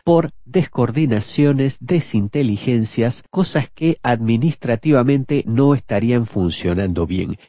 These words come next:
Esto hay que resolverlo cuanto antes, sobre todo para que no impacte negativamente en nuevos socios, nuevos colaboradores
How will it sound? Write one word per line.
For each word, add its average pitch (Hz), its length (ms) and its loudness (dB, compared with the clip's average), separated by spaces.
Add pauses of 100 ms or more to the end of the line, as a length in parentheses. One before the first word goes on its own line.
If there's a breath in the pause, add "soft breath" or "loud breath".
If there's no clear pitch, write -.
(180)
Esto - 500 -6
hay 117 160 -2
que 107 160 -6
resolverlo 107 720 -2
cuanto 110 600 -4
antes, - 640 -6 (140)
sobre 151 500 2
todo 120 480 0 (100)
para 98 220 -4
que 90 220 -10
no 123 340 2
impacte 104 720 -4
negativamente 107 1400 -2
en 107 440 -2
nuevos 101 460 0
socios, 139 640 -2 (120)
nuevos 104 460 0
colaboradores 123 1160 0